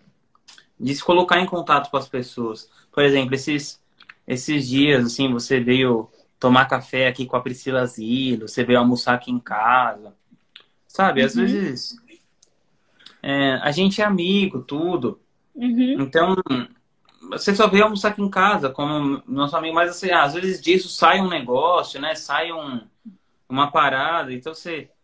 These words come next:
Speaker 1: você faz esse esforço, pega, né, vem aqui e tal, e não só comigo, mas com outras pessoas. Faz um
Speaker 2: Uhum.
Speaker 1: esforço pra tá em ambientes que possam sair
Speaker 2: Sim.
Speaker 1: negócios e tal.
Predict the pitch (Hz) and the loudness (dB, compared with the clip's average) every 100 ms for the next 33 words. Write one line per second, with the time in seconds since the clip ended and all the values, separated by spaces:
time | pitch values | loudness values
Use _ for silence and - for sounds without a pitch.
0 | _ - 151 151 165 185 175 160 - - | _ -12 -10 2 2 2 -2 -10 -12 -6
1 | 147 160 139 139 - 143 165 156 131 - | -2 -2 -4 -10 -4 -2 0 0 -2 -6
2 | _ _ _ 127 135 147 127 147 160 - | _ _ _ -6 -4 -2 -4 -4 -4 -6
3 | - 135 160 151 - 127 139 156 139 127 | -10 -8 -6 -6 -4 0 2 2 0 -2
4 | 123 127 165 180 175 160 131 147 156 127 | -2 -4 -6 -4 -8 -6 -8 -6 -6 -6
5 | 131 131 135 147 151 147 151 147 131 139 | -8 -8 -10 -8 -10 -10 -10 -8 -2 0
6 | 139 123 _ _ _ - 156 240 254 349 | 0 -2 _ _ _ 4 6 4 0 -4
7 | 320 381 381 - 160 156 - 170 180 180 | 0 -2 -2 2 4 4 4 2 2 -8
8 | 160 151 143 180 180 - 175 - 139 151 | -6 -6 -4 -6 -10 -10 -12 -6 0 0
9 | - 165 - 147 147 151 131 123 143 156 | 0 -8 -2 -2 -2 -4 0 2 2 0
10 | 135 - 120 123 - 123 143 143 | -4 -8 -12 -12 -4 0 2 0